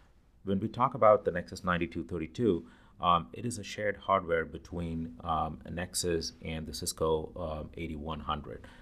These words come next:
So both of these platforms, uh, are built using the same asic.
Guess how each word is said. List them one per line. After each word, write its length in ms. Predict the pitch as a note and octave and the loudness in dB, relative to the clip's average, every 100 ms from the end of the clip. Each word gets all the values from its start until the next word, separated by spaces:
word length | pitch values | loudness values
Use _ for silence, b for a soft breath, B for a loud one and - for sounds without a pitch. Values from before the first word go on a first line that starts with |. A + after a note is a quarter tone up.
| B | B
So 120 | - | -6
both 260 | D#2+ A#2+ C#3+ | 6 6 6
of 80 | A#2 | -2
these 180 | A#2 | -4
platforms, 800 | - G2 F#2+ - E2+ D#2+ D#2+ - - b b b - - | -4 -2 -2 -2 -2 -2 -2 -12 -16 b b b -16 -2
uh, 360 | E2 D#2+ D#2+ - | 2 2 2 2
are 160 | F2+ | 2
built 280 | D#2 F#2+ - | 4 0 0
using 280 | F#2 F2+ E2 | 0 -2 -4
the 80 | F#2 | -4
same 360 | - E2+ E2 - | -4 -4 -6 -6
asic. 440 | E2+ - G2+ G2 | -4 -2 -2 -2